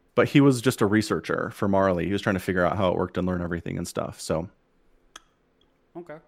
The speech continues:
Speaker 1: Uh, he becomes friends with Zeke because he, I don't know, because he kinda pities him. He kinda sucks at the warrior candidate trials. He's terrible. He's like the Falco
Speaker 2: Mm-hmm.
Speaker 1: of, um, of his group.
Speaker 2: Sure.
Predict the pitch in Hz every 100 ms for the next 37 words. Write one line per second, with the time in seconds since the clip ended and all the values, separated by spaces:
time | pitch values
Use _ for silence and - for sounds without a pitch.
0 | - 110 104 98 95 95 90 78 - -
1 | - 151 - 165 156 - 147 143 143 135
2 | 131 135 135 123 120 131 127 - - -
3 | 107 101 104 101 - 107 95 78 85 92
4 | 107 107 107 104 90 - 127 117 117 113
5 | 110 110 110 113 104 - 90 - - -
6 | _ _ _ _ - 92 104 98 98 98
7 | 95 95 90 87 80 104 85 82 78 85
8 | 104 90 - 85 85 87 87 92 98 92
9 | - - 82 87 82 85 95 _ _ _
10 | _ 143 135 120 87 87 85 - 87 85
11 | 82 80 95 - - 90 92 90 - 90
12 | 92 _ _ _ _ _ _ _ _ -